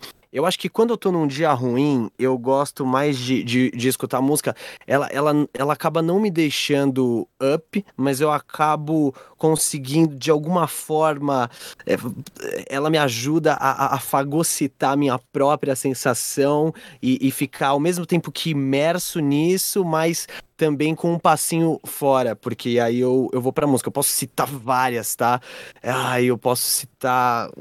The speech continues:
ó, uma, uma, as duas que vieram na minha cabeça, eu vou falar duas. Teve, teve uma do Jason Mraz, que é The Boys Going Home, que ele faz no, num, no, no álbum ao vivo dele,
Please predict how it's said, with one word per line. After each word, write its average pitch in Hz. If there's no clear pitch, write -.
ó, 131
uma, 156
uma, 185
as 139
duas 196
que -
vieram 151
na 139
minha 135
cabeça, 127
eu 123
vou 147
falar 156
duas. 120
Teve, 147
teve 143
uma 151
do 139
Jason 175
Mraz, 123
que 123
é 120
The 120
Boys 139
Going 151
Home, 139
que -
ele 143
faz 139
no, 127
num, 117
no, 123
no 123
álbum 127
ao 139
vivo 123
dele, 123